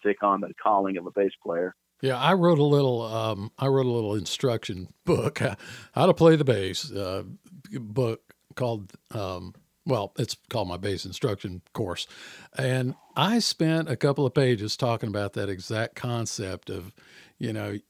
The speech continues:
Speaker 2: you gotta really be interested in the total thing, not just your thing, to succeed as a bass player. But I wanna shift gears. You don't even have to comment on that. I wanna shift gears to my final question for you, 'cause you have been so gracious with your time here.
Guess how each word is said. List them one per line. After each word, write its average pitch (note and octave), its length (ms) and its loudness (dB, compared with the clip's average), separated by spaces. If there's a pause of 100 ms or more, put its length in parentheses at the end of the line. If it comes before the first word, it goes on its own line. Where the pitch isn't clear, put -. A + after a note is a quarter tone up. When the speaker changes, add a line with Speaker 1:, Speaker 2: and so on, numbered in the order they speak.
(380)
Speaker 2:
you G#2+ 160 -8
gotta F3 360 2
really B2+ 440 4
be G#2+ 240 -2
interested G#2+ 480 -6
in F#2+ 100 -8
the F2+ 120 -12
total C#3+ 400 0
thing, F#2 400 -8
not A#2 200 -4
just G2 220 -8
your A2+ 200 -4
thing, F2+ 440 -12 (220)
to G2+ 320 -4
succeed E3+ 580 0
as G2+ 140 -4
a F#2+ 40 -12
bass G#2 240 -4
player. G2 240 -8 (200)
But B2 80 2
I E3+ 80 4
wanna G#3 200 6
shift F3 340 2
gears. A#2 360 2
You A#2+ 160 0
don't D#3+ 100 4
even C3 120 4
have B2+ 80 0
to - 80 -18
comment A2+ 360 -4
on G2+ 120 -6
that. A2 180 -6 (460)
I D3+ 60 4
wanna G#3+ 200 6
shift D#3+ 260 4
gears A#2 260 0
to - 80 -6
my A2 180 -4
final D3 340 0
question A2 420 -2
for G2 180 -6
you, G2+ 60 -6
'cause G#2 200 -4
you F#3 160 2
have G#2 100 2
been G2+ 160 -4
so D3 320 4
gracious B2+ 600 2
with A2 140 -2
your G#2 120 -4
time C3+ 460 0
here. G#2 280 -4